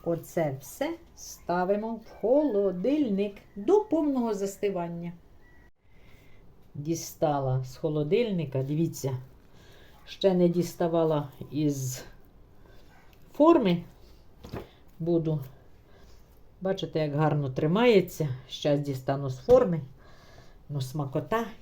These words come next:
я вам обіцяю. Виклала я, дивіться, раз,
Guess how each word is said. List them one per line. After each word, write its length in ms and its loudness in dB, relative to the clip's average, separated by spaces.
я 120 0
вам 160 -2
обіцяю. 600 -2
Виклала 840 2
я, 300 -2
дивіться, 580 -6
раз, 760 -2